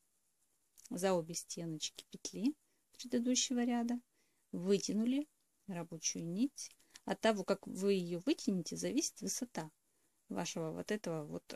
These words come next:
м, вот этого узора, сли-, ну, как бы вот этого ряда, видите?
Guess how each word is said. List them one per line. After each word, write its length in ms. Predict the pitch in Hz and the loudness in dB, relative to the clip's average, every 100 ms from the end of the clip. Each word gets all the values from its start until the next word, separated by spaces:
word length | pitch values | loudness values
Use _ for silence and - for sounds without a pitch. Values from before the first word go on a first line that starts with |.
| - | -8
м, 300 | 190 175 170 _ _ - - - - _ _ | -6 -6 -10 _ _ -20 -14 -14 -16 _ _
вот 160 | 190 175 | -10 -6
этого 300 | 175 165 170 | -6 -4 -2
узора, 320 | 180 175 156 160 _ _ _ _ _ - | -2 -2 -4 -8 _ _ _ _ _ -12
сли-, 280 | - - 247 | -8 -6 -2
ну, 180 | 220 | -2
как 140 | - 165 | -2 -4
бы 160 | 175 165 | -2 0
вот 140 | 180 | 0
этого 260 | 175 175 185 | -2 0 0
ряда, 340 | 170 151 160 - | 0 -2 -10 -6
видите? 480 | 233 285 240 - | -2 -2 -2 -6